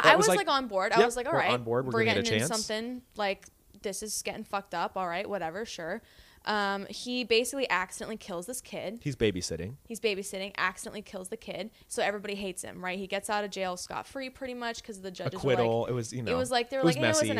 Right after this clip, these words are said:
Speaker 2: accident," but, you know, whatever, right? So, but the whole town hates him now. And he
Speaker 1: Well, it's like trauma. The whole movie's about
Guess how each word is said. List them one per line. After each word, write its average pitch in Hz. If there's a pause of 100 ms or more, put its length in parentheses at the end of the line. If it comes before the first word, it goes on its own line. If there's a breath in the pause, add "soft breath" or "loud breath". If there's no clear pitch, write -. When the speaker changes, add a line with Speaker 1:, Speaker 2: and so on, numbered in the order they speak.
Speaker 2:
accident," 196
but, 185
you 190
know, 156
whatever, 151 (260 loud breath)
right? 196
So, 202 (200)
but 226
the 226
whole 226
town 220
hates 180
him 170
now. - (420 loud breath)
And 208 (100)
he - (760)
Speaker 1:
Well, 190
it's 196
like 220
trauma. 170
The 123
whole 190
movie's 202
about 147